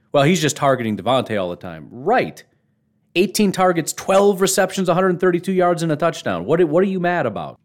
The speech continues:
He shouldn't have done that? You, you want him, you wish he'd thrown more to, what, M V S? That's what you want to, I don't, I just, I don't get why you're mad about it.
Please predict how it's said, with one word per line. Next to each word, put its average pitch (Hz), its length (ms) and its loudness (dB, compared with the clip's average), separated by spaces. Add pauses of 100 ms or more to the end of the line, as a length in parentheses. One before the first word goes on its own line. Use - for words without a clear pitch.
(180)
He 139 120 -6
shouldn't 151 400 2
have 127 160 -2
done 131 180 2
that? 160 240 0
You, 127 140 0
you 120 160 -4
want 123 160 2
him, 120 160 0
you 107 360 -10
wish 131 220 0
he'd 123 220 -4
thrown 131 260 0
more 120 200 2
to, 117 140 -2
what, 101 220 -2
M 117 180 -4
V 117 220 -2
S? 147 380 -6 (240)
That's 113 200 -2
what 127 120 0
you 113 140 -2
want 104 300 -6
to, 156 160 -8
I 147 60 2
don't, 170 160 0
I 160 100 0
just, 170 180 -2
I 170 80 0
don't 208 140 2
get 190 140 2
why 156 120 2
you're 123 160 0
mad 147 300 -2
about 78 320 -10
it. 62 120 -20